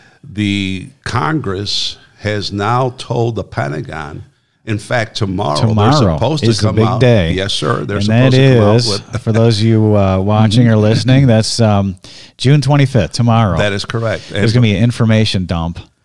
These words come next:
Speaker 2: demanded
Speaker 1: Yep.
Speaker 2: by Congress.
Speaker 1: Absolutely.
Speaker 2: And one of the reasons why Congress is moving on this is because Congress do, does, it's, it's supposed to be the people's house.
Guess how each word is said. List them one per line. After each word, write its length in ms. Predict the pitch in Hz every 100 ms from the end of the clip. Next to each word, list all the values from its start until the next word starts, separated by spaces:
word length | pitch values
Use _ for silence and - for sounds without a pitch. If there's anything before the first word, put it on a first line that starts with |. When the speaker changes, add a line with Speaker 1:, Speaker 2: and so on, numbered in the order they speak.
| _ _ - - _ - -
Speaker 2:
demanded 480 | 101 104 127 127 101
Speaker 1:
Yep. 40 |
Speaker 2:
by 200 | 104 113
Congress. 680 | 120 131 139 123 80 - -
Speaker 1:
Absolutely. 600 | 107 - 104 101 - 90
Speaker 2:
And 160 | 113 120
one 100 | 151
of 40 |
the 80 | 131
reasons 300 | 127 117 110
why 140 | 101
Congress 480 | 95 120 156 156 -
is 140 | 110 101
moving 240 | 98 98
on 140 | 95
this 200 | 95 107
is 140 | 107 87
because 340 | 104 107 98
Congress 420 | - 120 127 117
do, 200 | - 107
does, 640 | - - 98 127 139 95 98
it's, 200 | - -
it's 100 | 101
supposed 260 | - 110
to 60 | -
be 80 | 110
the 80 | 90
people's 380 | 135 117 101
house. 540 | 123 127 95 113 -